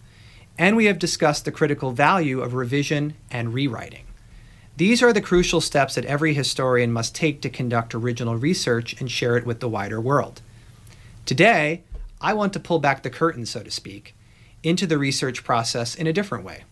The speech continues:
by sharing with you my own journey with research and writing. My goal today is to take you back to the world of nineteenth century American politics,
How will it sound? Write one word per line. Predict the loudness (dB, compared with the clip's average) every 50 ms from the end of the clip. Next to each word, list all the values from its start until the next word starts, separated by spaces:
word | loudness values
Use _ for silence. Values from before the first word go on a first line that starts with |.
| -20 -20 -20 -20 -20 -20 -12 -4
by | 0 0 0
sharing | 2 2 2 4 4 4 4 2 2
with | 0 0
you | -2 -2 0 2
my | 2 2 4
own | 4 4 4 4 2
journey | 2 2 0 0 0 0 -2
with | -2 -4 -4 -2
research | -2 -2 0 0 -2 -2 -2 -2
and | -4 -4
writing. | -4 -4 -6 -8 -10 -12 -16 -18 -20 -20 -20 -20 -20 -20 -20 -20 -20 -20 -20 -20 -20 -20 -20 -20 -12 -2
My | 2 4 4 4
goal | 6 4 4 4 4 2 -2 -4
today | -4 -4 0 2 2 2 2 -2 -4 -4
is | -4 -6
to | -6 -4
take | -4 -2 -2 -2 -2
you | -4 -4
back | 0 2 4 4 4 2 -2
to | -6 -4
the | -2 -2
world | -2 0 2 2 2 2 0 -2
of | -6 -6
nineteenth | -4 -2 -2 -4 -4 -4 -4 -2 -2 -2
century | -2 -2 -4 -4 -4 -4 -4 -2
American | -2 -2 0 0 -2 -2 -4 -6 -6
politics, | -2 0 0 0 -2 -6 -12 -12 -10 -8 -10 -10